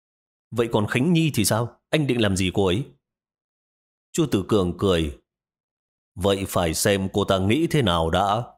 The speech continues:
Cô nàng này khác với Diệp Dĩ Nguy. Trong mắt cô ta,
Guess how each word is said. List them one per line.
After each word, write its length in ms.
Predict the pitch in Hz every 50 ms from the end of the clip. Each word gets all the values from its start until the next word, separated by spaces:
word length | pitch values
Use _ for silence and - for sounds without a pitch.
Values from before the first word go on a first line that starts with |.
| _ _ _ _ _ _ _ _ _ _ _ _ _ _
Cô 160 | - 113 104 95
nàng 280 | 95 95 90 87 90
này 200 | 92 90 85 80
khác 200 | - - 120 113 - -
với 100 | 104 101
Diệp 200 | 90 95 90 90
Dĩ 140 | 95 107 113
Nguy. 440 | 113 104 101 98 87 82 76 71 - _ _ _ _ _ _ _ _ _ -
Trong 240 | - 117 95 95 104
mắt 140 | 135 - -
cô 120 | - 185 -
ta, 300 | - 95 92 85 78